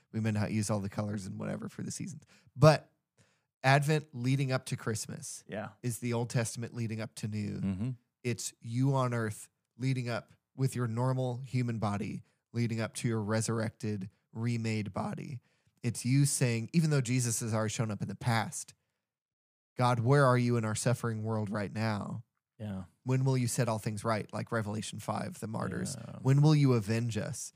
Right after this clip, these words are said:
Speaker 1: "Not until more blood has been shed and, and more of you join me." Like, when, and, and, but also in your current situation, "God, when will you show up? When will you give me some answer, some direction in the middle of this cancer, this,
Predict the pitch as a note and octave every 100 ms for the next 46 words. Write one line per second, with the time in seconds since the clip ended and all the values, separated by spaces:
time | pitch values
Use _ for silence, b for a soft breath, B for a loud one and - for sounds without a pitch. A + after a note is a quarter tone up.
0 | _ _ - A2 G#2+ A#2 G2+ G#2+ G#2+ G#2
1 | - - - - A2 - A#1+ - - B2
2 | _ - G#2 A#2+ A2 A2+ A2+ A2 G#2+ A2+
3 | G#2 G#2+ G#2+ - - - _ _ _ _
4 | _ - A#2 G#2+ - _ _ _ _ -
5 | B2 C#3 D3 C#3+ C3+ C3 B2 A#2+ B2 A2+
6 | - C3+ A#2+ C#3 C#3+ B2+ B2 - D3 D#3+
7 | - G#2+ - - - - - A#2+ B2 A#2+
8 | - _ - A#2 C3 C#3+ F3 D#3 C#3 C#3
9 | - C3 A#2 A2 - B2 C3 D3 C#3 B2
10 | A2+ A2 B2+ - B2 - A#2 A#2+ - G#2+
11 | A#2+ A2+ G#2+ G#2+ - - A2 G#2 G#2 G#2+
12 | G2+ G2+ b b b _ A#2 G#2+ - G#2
13 | G#2 G#2 A2 G2 G2+